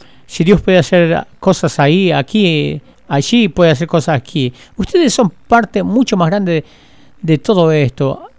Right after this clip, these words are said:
Es algo mucho más grande de todo esto. Así que están acá y están en misión con nosotros. La generosidad de ustedes nos está permitiendo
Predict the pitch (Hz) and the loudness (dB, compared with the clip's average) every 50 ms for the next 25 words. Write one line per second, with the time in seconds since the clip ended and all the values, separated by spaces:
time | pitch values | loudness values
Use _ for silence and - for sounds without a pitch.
0 | - - 147 - - 220 202 196 202 202 240 226 - 214 196 185 170 180 196 190 | -18 -14 -10 -6 -4 -4 -2 0 0 2 0 0 0 0 0 0 0 0 0 0
1 | 180 170 - - 202 185 180 139 - 175 151 - - 156 160 170 - - 262 233 | 0 -2 -2 -2 -2 0 0 0 -2 -2 -4 -4 -4 -4 -4 -4 -2 -2 -2 -2
2 | 196 - - - 185 175 156 143 139 - - 202 202 185 165 147 - - 202 180 | -2 -2 -2 -2 -2 0 0 0 -2 -2 -4 -4 -4 -2 -4 -4 -4 -4 -4 -4
3 | - 165 143 135 123 - - 185 139 - 139 147 - - _ - - - - - | -2 -2 -2 -2 -4 -2 -4 -4 -2 -2 -4 -6 -6 -8 _ -20 -20 -20 -20 -20
4 | - - - - - - - 170 180 175 - 202 180 165 165 143 - - - 175 | -20 -20 -20 -20 -20 -12 -4 -4 -2 -2 0 0 2 2 2 0 0 -2 -2 0
5 | 214 233 190 165 147 - - 226 202 190 175 151 151 - - 233 180 - 185 170 | 0 2 2 0 0 -2 -2 -2 0 0 2 0 0 -2 -4 -4 -4 -4 -2 -2
6 | 151 147 135 - - 202 170 139 135 127 135 160 | -2 -2 -4 -4 -2 0 0 0 2 0 0 -2